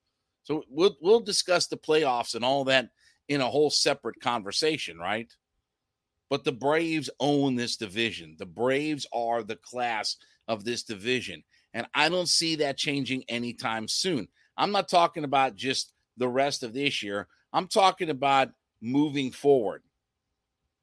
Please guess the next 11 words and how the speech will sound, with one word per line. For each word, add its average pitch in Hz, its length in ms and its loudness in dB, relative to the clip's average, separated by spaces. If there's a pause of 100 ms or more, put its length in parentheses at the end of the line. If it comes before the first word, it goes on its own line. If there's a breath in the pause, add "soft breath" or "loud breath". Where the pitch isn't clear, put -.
(380)
There 139 180 4
is 185 220 2
something 151 680 0
about 127 400 -2
the 131 100 -6
idea 127 460 0
that 117 240 -4
when 123 340 -2
these 147 260 -2 (100)
other 139 300 2
teams 117 680 -6